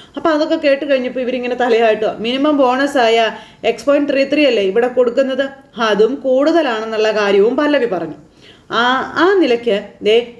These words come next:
ഈ ഖരാവോ അനാവശ്യമല്ലേ എന്ന് പല്ലവി ചോദിച്ചു. പണിമുടക്കും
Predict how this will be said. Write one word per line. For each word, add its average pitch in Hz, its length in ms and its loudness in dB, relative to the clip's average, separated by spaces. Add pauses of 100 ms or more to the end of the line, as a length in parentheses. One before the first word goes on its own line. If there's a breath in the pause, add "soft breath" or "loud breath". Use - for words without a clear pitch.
(120)
ഈ 240 260 0
ഖരാവോ 254 680 2 (100)
അനാവശ്യമല്ലേ 226 920 0
എന്ന് 285 200 -2
പല്ലവി 220 300 2
ചോദിച്ചു. 202 340 -2 (360 loud breath)
പണിമുടക്കും 320 840 0